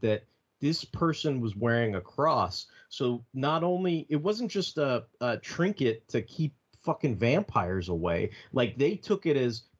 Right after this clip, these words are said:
Dan and Doris were of the faith. And that's why it, it, it's, it's super obvious and super, like, in your face. But that's why, as opposed to the, the Sentai dub, where none of this comes up,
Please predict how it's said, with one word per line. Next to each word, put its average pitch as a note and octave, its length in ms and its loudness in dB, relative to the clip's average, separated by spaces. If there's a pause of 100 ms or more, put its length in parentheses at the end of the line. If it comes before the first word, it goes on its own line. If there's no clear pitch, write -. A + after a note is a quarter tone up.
(420)
Dan C#3+ 600 2
and B2 280 -2
Doris A#2+ 600 2
were A#2 300 -2
of A2 320 0
the A#2 100 0
faith. - 680 -2 (320)
And D#3 180 4
that's G#3+ 280 2
why B2 460 4 (260)
it, D#3 180 2
it, C#3 180 2
it's, - 280 0
it's - 200 0
super E3 640 2 (560)
obvious A#2 640 2
and G#2+ 120 -4
super, B2+ 580 -2
like, G2+ 340 0
in C3+ 180 2
your A2+ 160 2
face. A#2+ 540 0 (220)
But B2+ 100 -2
that's F3 180 2
why, F3 300 2 (320)
as C3 140 0
opposed F3 440 -2
to D3 120 -2
the, A#2 340 0
the A#2 80 0
Sentai C3 1200 -2
dub, G#2+ 440 0 (400)
where A2+ 220 2
none B2+ 300 2
of C3 100 2
this A#2 180 0
comes A#2+ 320 -4
up, E3 280 0